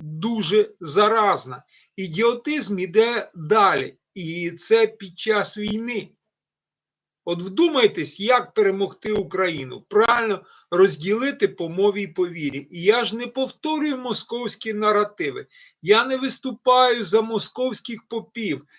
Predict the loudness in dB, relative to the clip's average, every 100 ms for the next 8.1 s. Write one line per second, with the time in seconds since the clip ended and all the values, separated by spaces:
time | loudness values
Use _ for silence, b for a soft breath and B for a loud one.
0 | b -8 -4 0 0 0 -2 0 0 -2
1 | -4 -10 -10 -8 -10 -12 -14 -14 _ _
2 | _ _ -20 _ -4 0 2 0 -2 -2
3 | -2 -4 -8 -6 -6 -6 -4 -4 0 -2
4 | -4 -8 -6 -2 0 -2 -2 -6 -6 -6
5 | -4 -6 -6 -6 -6 -10 -14 -14 B B
6 | _ -4 -2 0 -2 0 0 0 -2 -4
7 | -8 -8 -10 -8 -8 -10 _ _ _ -10
8 | -10